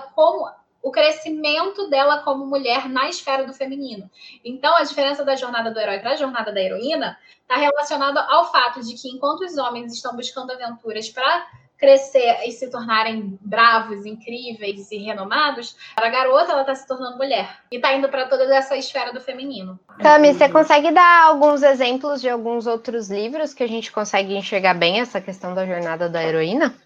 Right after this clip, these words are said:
Speaker 1: Tem que pensar mesmo, tá? Porque hoje a gente não tem mais isso. Não é mais a jornada
Speaker 3: E
Speaker 1: da heroína, é a
Speaker 3: Mulherzinhas?
Speaker 1: jornada do herói, por exemplo. Mulherzinhas, Anne the Green Gables, deixa eu ver.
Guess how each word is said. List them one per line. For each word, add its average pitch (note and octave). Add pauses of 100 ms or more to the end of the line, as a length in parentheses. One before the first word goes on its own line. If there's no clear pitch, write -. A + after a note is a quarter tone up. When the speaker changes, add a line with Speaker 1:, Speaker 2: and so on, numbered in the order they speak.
(120)
Speaker 1:
Tem F#3
que -
pensar A3
mesmo, - (180)
tá? F3+ (420)
Porque C#4+ (120)
hoje D#4
a D4+
gente D4+
não D4
tem D4
mais D#4+
isso. A3+ (320)
Não D4
é -
mais C#4
a C4
jornada C4
Speaker 3:
E -
Speaker 1:
da C#4+
heroína, C#4
é C4+
a C4
Speaker 3:
Mulherzinhas? C4
Speaker 1:
jornada B3
do C#4
herói, C4+
por A3+
exemplo. A3+ (160)
Mulherzinhas, C#4+ (300)
Anne C4
the B3+
Green B3+
Gables, A#3+
deixa A3+
eu A#3+
ver. G#3+